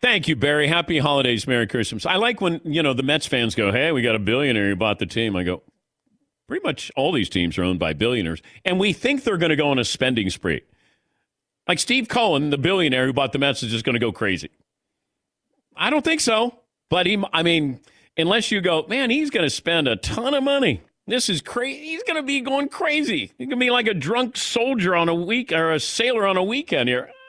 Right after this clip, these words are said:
Ah, let's just, ah, drinks on me." I don't think that's going to happen there.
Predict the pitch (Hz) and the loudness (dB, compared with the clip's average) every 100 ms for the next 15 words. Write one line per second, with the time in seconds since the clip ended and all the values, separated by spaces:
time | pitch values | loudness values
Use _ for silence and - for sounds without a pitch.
0 | - - - 427 381 - 359 - - - | -18 -12 -10 -8 -8 -4 -6 -6 -12 -10
1 | - 233 - _ _ 165 285 339 339 339 | -6 -8 -8 _ _ -4 0 0 0 0
2 | 339 339 349 220 - _ _ _ _ _ | 0 0 -2 -4 -10 _ _ _ _ _
3 | _ - 156 165 160 135 127 104 120 110 | _ -2 0 0 0 0 0 0 0 2
4 | 98 101 104 - - | 2 2 0 -6 -12